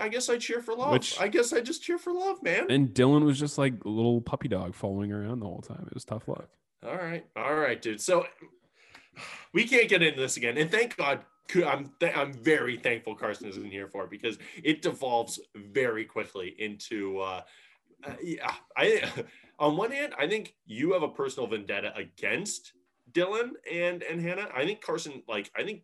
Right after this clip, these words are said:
Speaker 1: they may have somehow birthed him. Like, they may be his
Speaker 2: <laughs>
Speaker 1: parents. I don't know how that works in terms of age, but it just, the, the dynamic between you two gets v-,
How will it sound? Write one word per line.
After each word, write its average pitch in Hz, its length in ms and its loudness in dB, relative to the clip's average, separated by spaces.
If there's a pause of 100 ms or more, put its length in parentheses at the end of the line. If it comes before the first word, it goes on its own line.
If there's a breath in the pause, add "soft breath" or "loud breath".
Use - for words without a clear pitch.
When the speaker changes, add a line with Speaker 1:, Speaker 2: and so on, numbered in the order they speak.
(140)
Speaker 1:
they 123 180 -2
may 170 220 -6
have 135 160 0
somehow 110 380 -8 (140)
birthed 143 500 -4
him. 220 260 2
Like, 147 180 -2
they 120 140 0
may 117 180 -2
be 151 160 -4
his 127 120 -2
Speaker 2:
<laughs> - 0 -
Speaker 1:
parents. 185 460 -4
I 151 120 2
don't 190 160 0
know 160 240 6 (180 loud breath)
how 135 200 -2
that 135 220 -2
works 120 400 -6
in 107 100 -10
terms 101 300 -8
of 87 140 -12
age, 175 520 -6
but 120 240 0 (280 loud breath)
it 123 160 -4
just, 165 240 0 (160)
the, - 140 -16 (120)
the 117 60 -8
dynamic 123 580 0
between 98 380 -10
you 87 60 -14
two 95 160 -14
gets 92 260 -8
v-, 101 220 -8